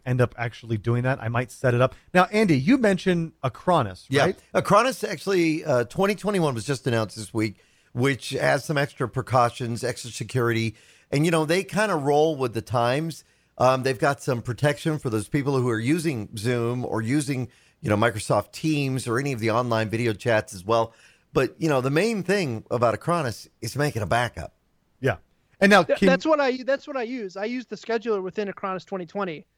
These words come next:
Speaker 3: to make that weekly backup, and it just runs. I don't turn my Plex server off unless I'm going away for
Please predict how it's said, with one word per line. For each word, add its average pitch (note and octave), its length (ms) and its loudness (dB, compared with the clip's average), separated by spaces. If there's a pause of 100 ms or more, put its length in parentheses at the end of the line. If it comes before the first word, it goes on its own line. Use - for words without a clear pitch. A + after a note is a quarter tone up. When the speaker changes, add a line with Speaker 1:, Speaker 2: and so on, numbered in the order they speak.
(120)
Speaker 3:
to G3 80 -8
make G3 200 0
that F3 140 2
weekly E3+ 260 -6
backup, D#3 400 -4
and F#3+ 120 -2
it F#3 80 4
just F#3+ 240 -4
runs. F#3+ 400 -2 (420)
I A#3 80 2
don't B3+ 200 2
turn A3+ 140 -4
my G3 100 -6
Plex G#3 200 -10
server E3+ 220 -12
off E3+ 160 -10
unless F#3 180 -14
I'm E3+ 260 -14
going F#3 200 -4
away F3 200 -4
for E3 180 -10